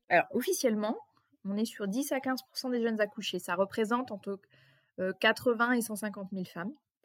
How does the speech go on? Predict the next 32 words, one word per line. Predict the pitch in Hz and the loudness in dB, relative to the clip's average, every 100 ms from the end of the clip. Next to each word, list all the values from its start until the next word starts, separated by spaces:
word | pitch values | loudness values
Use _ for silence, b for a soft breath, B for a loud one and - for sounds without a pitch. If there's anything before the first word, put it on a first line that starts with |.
| b b b b | b b b b
Sachant | - 208 202 269 294 | 2 2 4 2 0
que | |
ce | - | -2
sont | 220 220 | -4 -2
des | 208 | -2
chiffres | 190 - - | -2 -4 -4
officiels | 220 214 - 262 | -6 -4 0 2
et | 262 | 2
qu'il | 220 | 0
y | |
a | 190 | -4
des | |
femmes | 190 233 262 - | -2 -4 -6 -8
qui | - | -6
ne | 202 196 | -2 0
mentionneront | 190 185 180 214 190 180 180 | 0 -2 -4 -6 -6 -10 -6
jamais | 180 220 240 | 2 4 4
la | 233 | 2
difficulté | 196 294 - 190 220 | -2 -6 -12 -6 -4
dans | 202 | -2
laquelle, | 185 202 | -4 -2
laquelle | 185 180 202 | -2 -2 -4
elles | 190 | -4
se | - | -6
trouvent | 175 - 262 285 | -6 0 0 2
parce | 214 202 | 0 0
que | |
ça | 220 214 | -2 2
n'a | 196 | 2
pas | 208 | 4
hésité, | 208 202 214 _ | 2 2 -4 _
alors, | 170 147 | -10 -10